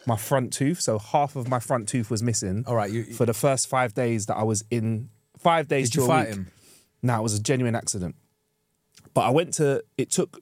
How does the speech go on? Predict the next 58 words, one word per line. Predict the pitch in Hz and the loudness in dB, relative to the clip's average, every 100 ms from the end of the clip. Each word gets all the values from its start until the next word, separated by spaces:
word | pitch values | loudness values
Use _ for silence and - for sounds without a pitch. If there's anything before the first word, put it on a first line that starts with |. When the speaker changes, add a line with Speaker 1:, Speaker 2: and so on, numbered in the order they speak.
| - | -12
Speaker 1:
a | |
few | - 165 | 0 2
days | 143 123 | 2 0
to | - | -2
book | 110 107 | -4 -2
in | 110 | -2
a | |
dentist. | 104 170 92 - - _ _ _ _ - | 0 0 -2 -8 -12 _ _ _ _ -6
But | - - | -4 -4
for | - 147 | 0 2
that | - | 2
first | - 156 135 | 0 0 0
week, | 127 143 - - | 0 -2 -2 -6
we'd | 92 | -6
met | 92 - | -4 -2
staff, | - 135 123 120 | -2 0 0 -2
we'd | - 95 | -4 -8
met | - | -10
the | - | -8
club | - 110 - | -2 -2 -2
owners, | 107 104 101 | -4 -2 -4
did | 98 156 120 110 | -2 -2 -2 -2
all | 127 117 | -2 0
this | 104 | -2
stuff | - 104 | -2 -4
that | - | -4
we're | 104 | -2
Speaker 2:
Without | 120 127 | 2 2
Speaker 1:
doing | 120 | 2
for | 127 | -2
Speaker 2:
teeth. | 107 | -2
Speaker 1:
to | 110 | -2
run | 101 | -2
this | 101 | -2
thing. | 110 101 - | -4 -6 -2
Without | 117 143 120 | 2 2 0
my | 127 | -2
first | - 117 110 - _ | 0 0 -2 -8 _
chip, | - - | -6 -6
chip | - 117 | -4 -2
in | 107 | -2
my, | 101 | -4
chip, | - 101 | -4 -4
chip | - 110 | -2 0
in | |
my | 104 | 0
tooth | 107 98 | -2 -2
going. | 90 90 - - _ - | -4 -4 -10 -20 _ -4
I | |
see | 139 170 | 0 2
the | |
dentist. | 147 143 117 139 - | 4 2 2 -2 -2
He, | - 120 110 - _ _ _ | 0 2 2 -4 _ _ _
he | - 110 107 104 - | 0 4 2 0 0
basically | 123 117 - 104 | 0 2 -2 -6
fixes | - 165 - 117 | -2 -2 0 -2
it | 101 | -2
all. | 95 104 | -4 -4